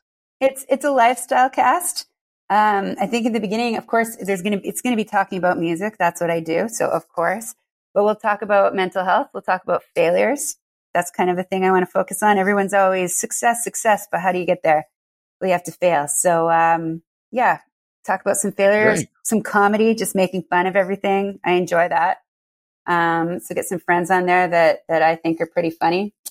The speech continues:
Speaker 1: And, uh, you know what? I'm gonna fail a bunch of times until I figure
Speaker 2: <laughs>
Speaker 1: out how it's done right,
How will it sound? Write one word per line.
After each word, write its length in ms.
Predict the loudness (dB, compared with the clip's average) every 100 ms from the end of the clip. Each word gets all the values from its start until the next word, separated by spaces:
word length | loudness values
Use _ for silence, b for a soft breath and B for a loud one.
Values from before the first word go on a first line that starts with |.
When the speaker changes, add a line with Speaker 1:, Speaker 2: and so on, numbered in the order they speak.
| -4
Speaker 1:
And, 380 | -2 -2 -4 -4
uh, 360 | 2 4 4 0 -4 _ _ _ _ -8
you 100 | -2
know 120 | 0
what? 180 | 0 0
I'm 80 | -2
gonna 120 | -4
fail 340 | -6 -2 2 2
a 60 |
bunch 220 | 2 0 -4
of 100 | -4
times 420 | -2 0 -2 -4
until 360 | -6 -2 0
I 240 | 2 0 -2 -4
figure 220 | -2 0
Speaker 2:
<laughs> 80 | 0
Speaker 1:
out 260 | 0 -2 0
how 140 | -2
it's 180 | -2 -4
done 200 | -2 0
right, 240 | 2 0